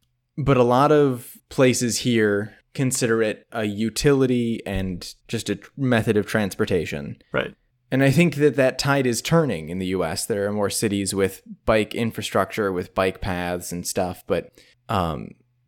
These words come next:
Speaker 1: that, if you can't tell, this is not where I was expecting this segment to go, so I've gotta restructure the whole thing to,
Speaker 2: <laughs>
Speaker 1: but that difference in the way that we think about bikes,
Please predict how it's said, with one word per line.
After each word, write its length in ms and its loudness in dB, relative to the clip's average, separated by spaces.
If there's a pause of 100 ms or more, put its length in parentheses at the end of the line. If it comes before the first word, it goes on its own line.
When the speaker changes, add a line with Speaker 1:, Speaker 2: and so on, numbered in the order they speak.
(320)
Speaker 1:
that, 680 0 (600)
if 160 -6
you 80 2
can't 240 -2
tell, 220 0
this 140 0
is 140 0
not 220 2
where 120 4
I 120 0
was 120 0
expecting 500 -2
this 160 0
segment 360 0
to 80 0
go, 300 4
so 140 0
I've 140 2
gotta 140 2
restructure 800 2
the 80 0
whole 220 0
thing 340 -2
to, 260 -2 (720)
Speaker 2:
<laughs> 640 -20
Speaker 1:
but 280 0
that 240 2
difference 460 0
in 80 -4
the 80 -4
way 140 -2
that 100 -4
we 140 -6
think 220 -4
about 280 -4
bikes, 520 -4